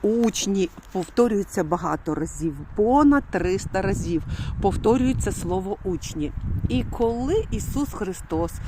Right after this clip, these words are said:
е, залишав свою землю, то, залишав цю нашу землю, то Він також щось там, щ-, і Він також дав нам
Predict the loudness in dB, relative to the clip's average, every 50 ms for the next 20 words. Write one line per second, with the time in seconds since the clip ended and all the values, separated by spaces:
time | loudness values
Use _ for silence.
0 | -4 -4 -4 -4 -2 0 2 2 2 2 2 0 2 2 0 -2 0 2 2 2
1 | 2 0 0 0 0 0 0 -2 -4 -4 -2 -2 0 0 0 -2 -2 0 0 0
2 | 0 -2 -6 -6 -2 2 4 4 4 4 4 2 -2 -4 -4 -4 0 6 6 8
3 | 8 8 6 6 8 6 6 6 4 0 0 2 2 4 4 2 2 0 -2 -2
4 | -2 0 0 0 0 0 0 0 0 -2 -2 -2 -2 -4 -2 2 4 4 4 4
5 | 4 8 8 10 10 8 6 4 2 0 0 0 -2 -4 0 4 6 6 6 6
6 | 2 -4 -6 -6 -6 -6 -4 -4 -4 -2 2 4 4 6 8 6 6 4 2 -2
7 | -14 -14 -8 -2 2 2 4 4 4 4 6 6 6 6 4 2 0 -6 -14 -12
8 | -12 -14 -14 -16 -18 -18 -20 -16 -12 -8 -6 -4 -2 -2 -2 -2 0 0 4 8
9 | 8 8 8 8 4 0 0 4 6 6 6 6 4 -4 -6 -6 -6 -2 4 4
10 | 6 6 6 4 4 4 6 8 8 8 8 6